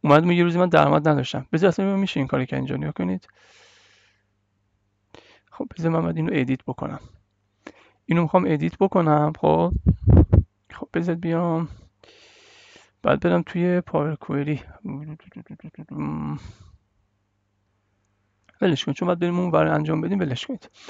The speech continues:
خب، من اگر درآمدی نداشته باشم تو یه روزه به خصوص،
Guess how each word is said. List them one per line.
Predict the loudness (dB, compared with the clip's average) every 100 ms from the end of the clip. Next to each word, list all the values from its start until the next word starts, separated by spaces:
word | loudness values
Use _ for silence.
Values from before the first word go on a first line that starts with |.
| -20 -20 -20 -4
خب، | 4 4 2 -12 -20 _
من | 6 8
اگر | 8 8 6 2 _
درآمدی | 8 8 10 8 6
نداشته | 4 4 2 0
باشم | 0 2 0
تو | 0
یه | 2 2
روزه | 2 0
به | 0
خصوص، | -2 -6 -4 0 2 0 -2 -8